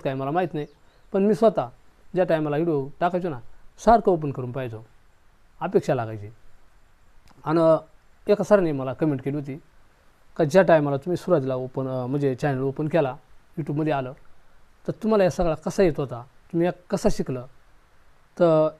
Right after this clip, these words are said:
ह्या आम्हाला ऐकायला आवडल, म्हणून मग आता मी हे व्हिडिओ बनवला आहे." आणि मित्रांनो, कसं आहे, मी नेहमीच, अ, आपल्या सगळ्याच मित्रांसाठी काही ना काही प्रेरणा मिळावी म्हणून हे व्हिडिओ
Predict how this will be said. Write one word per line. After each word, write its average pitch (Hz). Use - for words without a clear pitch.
ह्या 185
आम्हाला 165
ऐकायला 139
आवडल, 156
म्हणून 202
मग 175
आता 170
मी 160
हे 170
व्हिडिओ 156
बनवला 165
आहे." 117
आणि 190
मित्रांनो, 196
कसं 214
आहे, 165
मी 208
नेहमीच, 240
अ, 170
आपल्या 165
सगळ्याच 208
मित्रांसाठी 160
काही 208
ना 175
काही 165
प्रेरणा 175
मिळावी 139
म्हणून 202
हे 170
व्हिडिओ 160